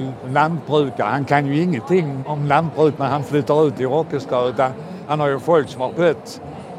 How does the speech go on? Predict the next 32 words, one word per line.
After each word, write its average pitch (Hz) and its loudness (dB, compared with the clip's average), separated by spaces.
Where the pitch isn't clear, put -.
alltihopa 151 2
till 110 -2
honom. 120 -4
Det 135 -2
är 147 0
bara 147 4
det 151 6
att 139 0
så - -12
småningom 151 -2
så 117 -8
måste 127 -4
ju 131 -4
tjänarstaben 143 2
minskas 147 2
ner. 156 4
Man 135 0
måste 143 -2
rätta 143 -2
sig 139 0
efter 135 -2
liksom 135 -4
den 147 0
ekonomiska 143 -2
kostym 135 -2
som 120 -6
han 127 0
plötsligt 135 -2
har 120 0
fått. 135 0
Så - -2
att, 127 -2